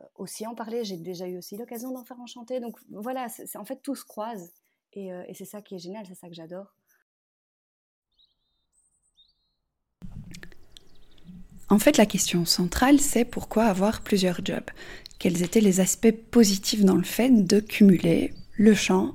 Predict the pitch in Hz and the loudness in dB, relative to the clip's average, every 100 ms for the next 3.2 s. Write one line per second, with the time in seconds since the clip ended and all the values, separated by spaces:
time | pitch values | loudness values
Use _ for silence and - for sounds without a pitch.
0 | - 202 190 - 185 180 196 196 175 - | 0 2 2 -2 -4 -4 -4 -4 -6 -6
1 | 214 - 269 226 196 - 170 - - 226 | -8 -2 -2 0 -4 -4 -6 -6 -4 4
2 | 262 220 202 208 - 190 208 175 - 196 | 4 6 4 2 0 -2 -2 -4 -6 -8
3 | 190 - | -8 -10